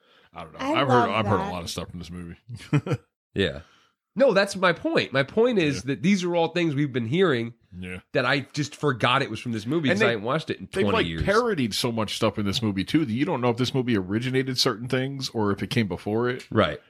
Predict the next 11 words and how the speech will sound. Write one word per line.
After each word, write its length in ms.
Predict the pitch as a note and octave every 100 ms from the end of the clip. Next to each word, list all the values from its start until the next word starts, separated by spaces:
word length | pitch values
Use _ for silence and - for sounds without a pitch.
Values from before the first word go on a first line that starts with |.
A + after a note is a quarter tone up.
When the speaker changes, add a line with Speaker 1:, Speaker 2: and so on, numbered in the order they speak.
| -
Speaker 1:
'Cause 140 | G#2+
they 80 | G#2
re-added 840 | G#2+ A2+ B2 - _ A2 A#2+ B2+ A2
into 220 | A2 G#2+
the 80 | G2
movie 280 | A2+ A2+
a 60 | F#2+
lot 140 | F#2
of 60 | F2+
stuff. 280 | - F#2 E2
Speaker 3:
Yeah. 420 | A#2+ F#2 D#2+ D#2